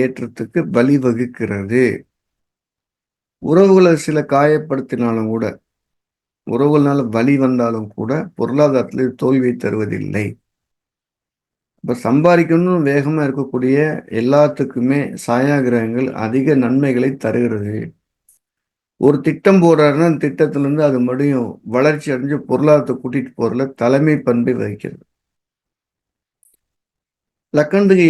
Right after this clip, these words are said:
ஏழாவது வீட்டுல சுக்கிரன் ராகு சேர்க்கை இருக்கு. காலபுருஷனுக்கு ஏழாம் அதிபதி சுக்கிரன், அதனால அது ர-, அது வந்து சாயா கிரக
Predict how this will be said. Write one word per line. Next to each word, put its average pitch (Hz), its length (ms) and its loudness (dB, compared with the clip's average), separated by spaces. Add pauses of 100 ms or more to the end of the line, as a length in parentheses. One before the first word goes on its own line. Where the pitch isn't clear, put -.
ஏழாவது 170 340 4
வீட்டுல 165 340 0
சுக்கிரன் 160 380 -2
ராகு 151 160 2 (120)
சேர்க்கை 135 260 -2
இருக்கு. 107 220 -8 (1500)
காலபுருஷனுக்கு 151 580 0 (140)
ஏழாம் 156 340 2
அதிபதி 139 380 -4
சுக்கிரன், 127 360 -6 (220)
அதனால 139 260 0
அது 131 120 0
ர-, 120 200 0
அது 113 160 -6
வந்து 135 180 -2 (300)
சாயா 139 340 2
கிரக 123 220 -2